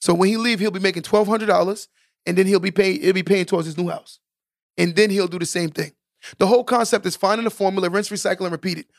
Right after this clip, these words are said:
all the way to success. If I hit my D M, anybody wants to learn this process, I could teach you. It's not that complex. It sounds harder than what it is. You know, when you're taught failure, right,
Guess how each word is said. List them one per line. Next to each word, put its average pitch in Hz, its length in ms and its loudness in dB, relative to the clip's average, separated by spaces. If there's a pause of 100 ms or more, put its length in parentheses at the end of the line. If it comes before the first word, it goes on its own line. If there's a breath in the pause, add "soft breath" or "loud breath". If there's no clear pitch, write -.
(220)
all 202 280 6
the 190 80 2
way 185 280 0 (220)
to 185 100 2
success. - 540 -4 (460)
If 220 100 4
I 226 60 4
hit 254 100 4
my 254 120 2
D 240 200 2
M, 180 180 0
anybody 233 300 4
wants 233 240 2
to 214 200 4 (280 soft breath)
learn 226 180 4
this 202 100 -4
process, 208 440 2
I 196 60 2
could 196 120 -8
teach 208 220 -4
you. 175 100 -6
It's 170 160 -2
not 196 180 0
that 185 200 0
complex. 175 540 -2 (360 soft breath)
It 190 120 4
sounds 240 340 0
harder 214 240 2
than 196 100 4
what 180 140 2
it 180 80 0
is. - 320 -4 (440)
You 180 80 -8
know, 185 260 -2 (840)
when 196 120 2
you're 233 120 6
taught 240 340 2 (420)
failure, 220 520 0 (600)
right, - 220 0